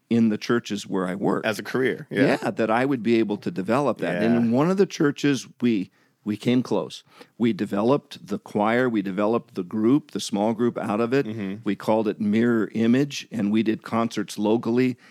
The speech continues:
Speaker 1: And I tried to, to get a concert, uh, in the, uh,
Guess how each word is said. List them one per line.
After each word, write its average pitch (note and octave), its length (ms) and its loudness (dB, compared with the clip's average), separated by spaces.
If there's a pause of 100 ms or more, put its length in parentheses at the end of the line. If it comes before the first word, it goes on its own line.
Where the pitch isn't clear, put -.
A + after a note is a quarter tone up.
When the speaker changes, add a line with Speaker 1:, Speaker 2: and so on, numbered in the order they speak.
(120)
Speaker 1:
And G2+ 120 0
I G2+ 120 -2
tried D3+ 580 0
to, A#2+ 160 -2 (180)
to G2 120 -10
get B2 240 2
a B2+ 40 -2
concert, A2+ 680 -4 (400)
uh, G2+ 440 -2 (160)
in A#2 460 2 (180)
the, G#2 380 0
uh, F2+ 200 -4